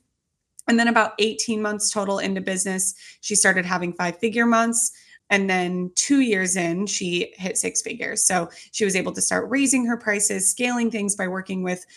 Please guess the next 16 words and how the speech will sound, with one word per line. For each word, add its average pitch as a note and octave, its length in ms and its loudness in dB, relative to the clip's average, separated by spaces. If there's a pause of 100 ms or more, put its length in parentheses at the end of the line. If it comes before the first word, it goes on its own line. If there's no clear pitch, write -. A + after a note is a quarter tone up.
(140)
more G#3+ 200 4
than G3 140 0
one F#3+ 160 -2 (100)
person G3+ 320 -2
at F3+ 100 -4
a F#3 60 -6
time. D4 380 2
She A3+ 160 -2
did F3 180 -4
this F#3+ 180 0
through F3+ 180 -4
retreats B3+ 580 -2
and F3+ 200 -4
workshops G#3+ 640 2
and F3 240 -6
courses, A#3 600 0